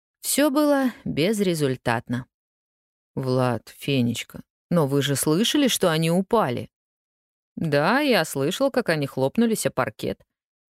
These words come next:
поднимая и переставляя стул, подтвердил Влад. «Я тоже слышала, что упали, вроде», подала голос и я.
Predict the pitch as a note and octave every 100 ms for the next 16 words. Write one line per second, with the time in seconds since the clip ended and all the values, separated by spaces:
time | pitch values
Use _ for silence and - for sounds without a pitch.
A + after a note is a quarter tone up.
0 | _ _ D#3 C#3+ D#3 C#3+ C#3 C3+ - C#3
1 | - D3+ C3+ C3+ C3 F#3 F#3+ - - C3
2 | C3+ C3 C#3 C3 C3 B2 A2+ _ _ _
3 | _ _ _ _ _ _ - G3+ G3+ F3+
4 | F3+ G3+ A3 A#3 A#3 G#3+ - F3 E3+ -
5 | F#3+ F3+ F3+ - F3+ C#3+ C3+ C3+ - _
6 | - E3 D3+ D3 C3 C#3+ C#3 - _ _
7 | _ _ _ _ _ - E3 C3+ C3+ C3
8 | C3 C3 C3 D3+ C#3+ C3